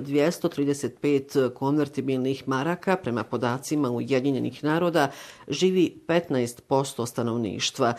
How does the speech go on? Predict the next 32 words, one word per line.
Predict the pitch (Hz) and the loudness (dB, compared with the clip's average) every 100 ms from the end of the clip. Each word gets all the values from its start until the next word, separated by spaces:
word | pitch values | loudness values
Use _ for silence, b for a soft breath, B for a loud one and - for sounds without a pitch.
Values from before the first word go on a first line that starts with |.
| B B - | B B -6
To | 120 | -4
znači | 120 156 208 - 160 | 2 2 2 0 0
da | 120 | 0
je | 120 | -2
svako | - 165 220 - 135 | -4 -2 0 0 -2
šesto | - 147 143 | 2 0 0
domaćinstvo | 135 123 135 156 151 147 123 | -2 -2 -2 -2 -2 -2 -2
u | 104 | 0
Bosni | 143 160 160 147 | 0 0 -2 -2
i | |
Hercegovini | 143 139 143 139 123 123 117 | -2 -2 -2 -2 -2 -2 -4
siromašno. | - 113 64 57 127 - 117 113 - _ - B B B B - | -4 -6 -6 -4 -4 -2 0 0 -4 _ -20 B B B B 0
E, | 135 | 2
prema | 160 151 | 4 4
mišljenju | 156 160 170 160 143 - | 4 4 6 6 4 2
analitičara, | 135 127 107 175 202 - 139 123 107 - | 0 2 2 4 2 4 4 4 2 2
zabrinjavajuće | 139 151 156 151 147 156 147 139 143 | 2 4 4 4 4 4 2 2 0
je | 135 | 4
to | 160 147 | 2 2
što, | - 139 - - | 2 2 2 2
iako | 139 127 135 | 2 2 2
je | 135 | 2
Bosna | 127 135 143 | 2 0 0
i | 139 | 0
Hercegovina | 135 151 - 151 151 147 147 | 2 0 2 2 4 4 4
vodeća | 131 143 156 143 139 | 4 4 4 2 2
u | 123 | 4
regiji | 135 196 185 113 98 | 4 4 4 0 -2
prema | 127 123 | -2 -2
broju | 120 127 131 | 2 2 2
siromašnih | 151 139 143 147 131 135 | 2 2 2 0 -2 0
osoba, | 165 170 175 165 143 | 2 2 2 4 2